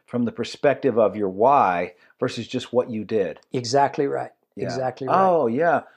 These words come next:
Speaker 1: You found a better way. You have to share it. It no longer gives you the energy to go do it. You wanna share it.
Speaker 2: Exactly right.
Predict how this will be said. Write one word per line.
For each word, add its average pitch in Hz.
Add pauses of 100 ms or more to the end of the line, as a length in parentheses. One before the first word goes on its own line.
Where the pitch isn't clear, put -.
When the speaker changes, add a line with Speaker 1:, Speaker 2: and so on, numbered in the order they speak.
(140)
Speaker 1:
You 165
found 175
a 139
better 147
way. 131 (240)
You 143
have 151
to 123
share 160
it. - (180)
It 143
no 156
longer 175
gives 135
you 143
the 127
energy 143
to 123
go 127
do 160
it. 127 (260)
You 143
wanna 123
share 131
it. -
Speaker 2:
Exactly 139
right. 120